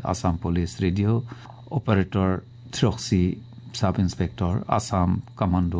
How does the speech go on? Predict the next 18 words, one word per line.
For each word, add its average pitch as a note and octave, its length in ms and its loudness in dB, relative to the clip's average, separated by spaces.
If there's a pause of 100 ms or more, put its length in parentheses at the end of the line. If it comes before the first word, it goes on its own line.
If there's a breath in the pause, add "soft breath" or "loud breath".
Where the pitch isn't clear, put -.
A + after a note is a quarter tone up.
(120)
বেটেলিয়ন F2+ 540 2 (420 loud breath)
ফ - 20 -4 (220)
কেব C3 240 2
ৰেচি G#2 300 0 (140)
চাব G2 240 4
ইন্সপেক্টৰ F2+ 460 2 (100)
লাপেন্তে E2 360 0 (100)
ফাৰুই C3 300 4
চিৰা F#2+ 200 2 (120)
থ্ৰক F#2+ 240 0
কেব A#2+ 200 4
ৰাফলি F#2 300 2 (560 loud breath)
কনষ্টেবল B2+ 580 2
আং G2+ 140 2
হয় E2+ 220 2
লাপেন্তে F2+ 320 0 (100)
কাপৰে B2 280 4
কাপৰে G2+ 240 2